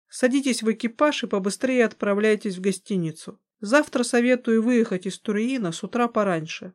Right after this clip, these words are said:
Застрянете дольше, придется давать кучу показаний местным жандармам. Можете не успеть на экзамены. Надо дождаться родителей моих подруг».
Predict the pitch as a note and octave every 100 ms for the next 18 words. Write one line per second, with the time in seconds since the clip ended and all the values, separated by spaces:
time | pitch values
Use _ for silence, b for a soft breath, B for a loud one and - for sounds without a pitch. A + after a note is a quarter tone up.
0 | _ - F#3 A#3+ - C4 B3+ A#3 A#3+ A3+
1 | D4 C#4 - F#3 _ _ C#4+ C#4 D4 C#4
2 | A#3+ B3+ A#3+ - C4+ B3 A3+ A3 G#3 A3
3 | A3 A#3 A3 G#3 G#3 - G#3 F#3+ F#3+ G3
4 | F#3 E3 D3+ D#3 E3+ _ A3 C#4 D4+ D#4+
5 | C#4+ A#3+ G#3 - A3+ A3+ A3+ G#3+ F#3+ F3+
6 | E3 D#3+ D#3 D#3+ E3+ _ _ _ _ _
7 | _ G#3 C4 C4 C4+ B3+ C#4 C4+ B3+ B3
8 | A#3+ B3+ B3+ A#3+ A#3 A#3 A3+ - A3+ G#3
9 | F#3+ D#3+ -